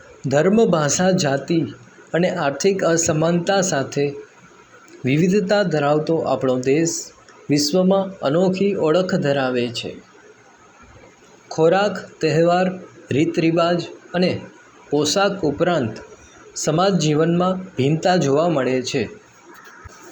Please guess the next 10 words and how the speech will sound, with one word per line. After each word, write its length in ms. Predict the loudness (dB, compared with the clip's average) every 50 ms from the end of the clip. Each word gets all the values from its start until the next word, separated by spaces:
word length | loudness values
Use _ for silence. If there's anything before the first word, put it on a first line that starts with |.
| -20 -20 -20 -20 -20 -20 -20 -20 -20 -20 -20 -20 -20 -20 -20 -20 -10 -6
આપણા 360 | -4 -4 -2 0 0 2 2
દેશમાં 580 | 2 2 0 0 0 -2 -2 -2 0 0 -2 -2 -6 -8 -14 -18 -16 -10 -6
એકતા 320 | -6 -6 -4 -4 -4 -2 0
અને 280 | 0 0 0 0 0
સમાનતા 600 | -2 -2 -2 -2 0 0 0 0 0 0 0 0
માટે 360 | 2 0 0 0 -2 -2 -2
આપણે 360 | 0 -2 -2 -2 -2 -2 -4 -2
શું 260 | -2 0 0 0 0
કરી 260 | 0 0 2 2 0
શકીએ 560 | 0 0 -4 -4 -4 -2 0 0 0 0 -4